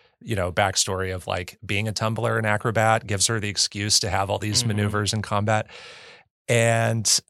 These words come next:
Speaker 1: uh, the game is a very accessible way to learn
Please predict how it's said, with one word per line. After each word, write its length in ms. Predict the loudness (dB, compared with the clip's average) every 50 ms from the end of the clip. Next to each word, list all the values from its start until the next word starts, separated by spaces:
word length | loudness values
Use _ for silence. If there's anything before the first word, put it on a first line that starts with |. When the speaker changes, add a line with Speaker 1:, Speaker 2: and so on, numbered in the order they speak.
| _
Speaker 1:
uh, 300 | 0 2 4 4 4 2 0 -4
the 60 | -6
game 500 | -2 0 0 2 2 0 0 0 -2 -6 -8 _ _
is 300 | 0 2 4 4 2 2
a 140 | 0 -2 -2
very 380 | -2 -2 -2 0 2 2 2 2
accessible 640 | 2 2 0 2 2 2 0 0 0 -2 -2 -2 -2
way 280 | -2 -2 0 0 -2 -2
to 200 | -2 -2 -2 -2
learn 520 | -2 0 0 0 0 0 -2 -4 -6